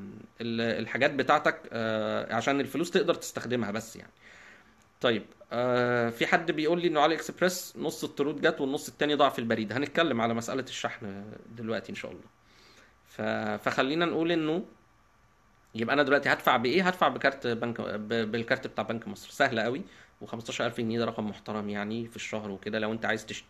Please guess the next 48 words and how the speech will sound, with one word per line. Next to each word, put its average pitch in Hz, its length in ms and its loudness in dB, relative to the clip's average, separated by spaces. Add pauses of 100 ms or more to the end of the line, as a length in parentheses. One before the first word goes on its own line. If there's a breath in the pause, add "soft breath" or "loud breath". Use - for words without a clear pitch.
(180)
تبتدي 117 460 -2 (340 loud breath)
تجرب 127 400 4
او 117 100 -4
تشتري، 120 380 2
الناس 147 240 2
اللي 156 100 8
عايزه 151 180 6
بقى 160 140 6
ليميتس 165 280 4
اكتر 160 260 0
من 143 80 0
كده 160 160 4
يكلموني 143 400 2
على 131 100 2
الخاص، - 300 -4 (320 loud breath)
وانا 135 160 4
اعرف 143 320 8
هو 123 80 4
عايز 127 220 6
يدفع 131 240 4
بكام 123 280 0
تقريبًا 123 300 0
في - 80 -12
الشهر، 147 280 2
واقول 135 220 4
له 135 100 4
ايه 135 120 2
احسن 107 280 -4
حاجه 120 300 2 (380 loud breath)
يقدر 127 240 2
يدفع 127 220 2
بيها 123 160 4
لو 120 60 4
هو 127 60 6
عايز 123 160 6
يدفع 120 220 -2
ارقام 120 260 -4
كبيره 104 320 -8
يعني، 95 120 -12 (160)
سواء 127 200 2
في، 107 380 -4
في، - 240 -16
في - 160 -6
علي 117 160 0
اكسبريس 117 340 -8
او 117 100 -4
في 110 160 -4
برامج، 110 360 -2